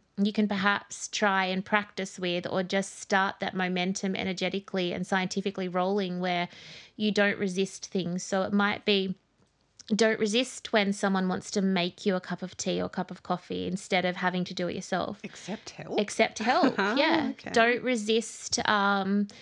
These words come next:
Speaker 1: don't resist, you know, nice words and people giving you praise or compliments, and
Speaker 2: Sure.
Speaker 1: instead accept them. So these things might seem, you know, quite big for some people, but then when you put it into comparison of receiving,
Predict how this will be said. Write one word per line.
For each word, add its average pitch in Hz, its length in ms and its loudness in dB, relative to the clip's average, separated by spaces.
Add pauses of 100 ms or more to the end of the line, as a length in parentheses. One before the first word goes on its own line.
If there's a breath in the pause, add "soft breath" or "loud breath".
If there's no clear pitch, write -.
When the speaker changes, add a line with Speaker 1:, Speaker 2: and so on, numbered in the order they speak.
(280 loud breath)
Speaker 1:
don't 226 220 6
resist, 226 760 0 (540)
you 233 160 0
know, 214 240 4 (160)
nice 220 360 4
words 220 640 0
and 214 220 2
people 226 420 0
giving 220 260 0
you 220 100 0
praise 294 420 0
or 208 60 2
compliments, 269 760 0
and 214 120 4
Speaker 2:
Sure. 214 100 2
Speaker 1:
instead 185 240 0
accept - 480 -2
them. 196 160 4
So 220 220 2
these 262 260 0
things 285 280 -2
might 214 360 2
seem, 214 580 2 (720 loud breath)
you 220 120 4
know, 202 300 2 (200)
quite 220 400 2
big 226 340 0
for 208 140 0
some 196 300 2
people, 233 440 0
but 233 160 0
then 214 140 4
when 214 100 2
you 214 80 -2
put 240 160 2
it 269 80 0
into 220 240 0
comparison 202 680 0
of 190 160 -2
receiving, 196 800 0